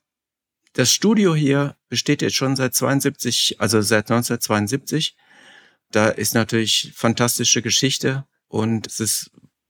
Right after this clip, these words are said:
unheimlich schön, hier auf die Menschen zu treffen, die teilweise schon sehr lange hier sind und das schon sehr lange machen.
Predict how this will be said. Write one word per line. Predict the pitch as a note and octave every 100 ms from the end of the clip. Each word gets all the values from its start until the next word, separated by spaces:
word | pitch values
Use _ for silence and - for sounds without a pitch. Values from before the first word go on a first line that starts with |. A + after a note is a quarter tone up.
| _ -
unheimlich | B2 A#2+ A2+ A2
schön, | - A#2+ A#2+ C3+
hier | A#2 A#2 A2+
auf | -
die | A#2+ A2 G#2+
Menschen | G#2+ B2 A#2
zu | - -
treffen, | - A#2 A2
die | A2
teilweise | A#2 A2+ A2+ A2
schon | - A2+
sehr | A2 A2
lange | G#2 G#2+ D3
hier | C#3+ D3
sind | C#3+ D#3 D#3
und | D#2+
das | A2
schon | - A2
sehr | A2
lange | G#2+ A2+ G#2
machen. | A2 -